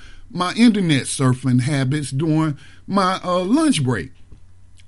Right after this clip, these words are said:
So I learned right then and there, um, if you need to use the internet and you're at work, it's best you use your phone and not use company computers. But a lot of people don't realize that,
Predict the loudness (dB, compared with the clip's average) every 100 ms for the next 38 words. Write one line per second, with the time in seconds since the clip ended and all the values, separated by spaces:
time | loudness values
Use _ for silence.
0 | -4 0 2 2 2 0 0 0 4 6
1 | 8 6 4 4 2 -2 -8 -20 -6 0
2 | 2 0 -2 -4 -6 -6 -8 -10 0 4
3 | 4 4 4 6 4 2 0 2 2 2
4 | -2 -4 -10 -8 -6 0 2 2 0 -2
5 | -2 -4 -4 -4 -2 -2 -2 0 0 2
6 | 2 0 -2 -6 -4 -2 0 -2 -6 -6
7 | -4 -4 -2 2 2 2 -4 -6 -6 -6
8 | -8 -8 -6 0 0 0 -4 -4 -2 -2
9 | -4 -4 -2 -2 -2 -2 -2 0 0 0
10 | -4 -14 -20 -20 -4 2 4 4 0